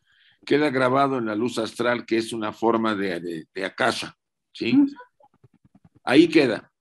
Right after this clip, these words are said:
Speaker 1: Entonces, como n-, la luz astral está alrededor nuestro, eh, de alguna manera, pues el, el vidente
Speaker 2: Lo
Speaker 1: puede
Speaker 2: puede.
Speaker 1: tener acceso a esos, a, entre comillas, registros que tenemos de cada uno.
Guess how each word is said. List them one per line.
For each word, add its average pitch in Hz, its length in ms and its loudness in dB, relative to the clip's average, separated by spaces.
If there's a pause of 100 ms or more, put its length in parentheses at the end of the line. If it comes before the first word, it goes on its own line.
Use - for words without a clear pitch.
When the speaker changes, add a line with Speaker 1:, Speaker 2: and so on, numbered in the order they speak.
(140)
Speaker 1:
Entonces, 151 460 0
como 131 260 -2
n-, 120 220 -6
la 117 160 0
luz 156 240 2
astral 151 300 0
está 143 160 -4
alrededor 131 500 -2
nuestro, 123 500 -8 (1160)
eh, - 360 -16 (400)
de 90 380 -10
alguna 117 320 -6
manera, 131 540 -2 (580)
pues 110 220 2
el, 113 180 0 (160)
el 117 240 -4
vidente 131 760 0 (960)
Speaker 2:
Lo - 140 -4
Speaker 1:
puede 147 240 6
Speaker 2:
puede. 139 120 -4
Speaker 1:
tener 139 180 0
acceso 147 580 0
a 123 100 2
esos, 127 480 -4
a, 120 160 -8 (580)
entre 117 380 -2
comillas, 127 1000 -2
registros 113 840 -4
que - 120 -8
tenemos 117 760 -6
de - 160 -8
cada 120 360 0
uno. 104 360 -10